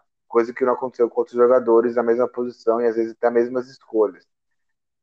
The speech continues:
É... Mas assim, esse time tem, tem, eu acho que coisa pra oferecer. A questão é saber se o banco vai ser, vai ser bom o suficiente pra poder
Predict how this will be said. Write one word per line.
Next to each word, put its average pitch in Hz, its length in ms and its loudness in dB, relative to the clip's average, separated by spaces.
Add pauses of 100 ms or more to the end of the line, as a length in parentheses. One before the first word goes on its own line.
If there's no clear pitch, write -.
(140)
É... 95 1300 0
Mas 139 260 2
assim, 139 520 -2
esse 123 200 -6
time 165 260 -6
tem, 196 360 -2 (180)
tem, 180 240 -2
eu 214 140 -2
acho 185 140 -2
que 180 100 -14
coisa 170 320 2
pra 165 140 2
oferecer. 165 800 2 (840)
A 131 160 0
questão 156 400 2
é 165 240 4
saber 143 300 2
se 147 120 -2
o 139 40 2
banco 135 380 2
vai 127 120 4
ser, 123 300 0
vai 117 120 2
ser 120 300 2
bom 113 200 0
o 123 40 -2
suficiente 123 460 -6
pra 120 120 -2
poder 120 240 2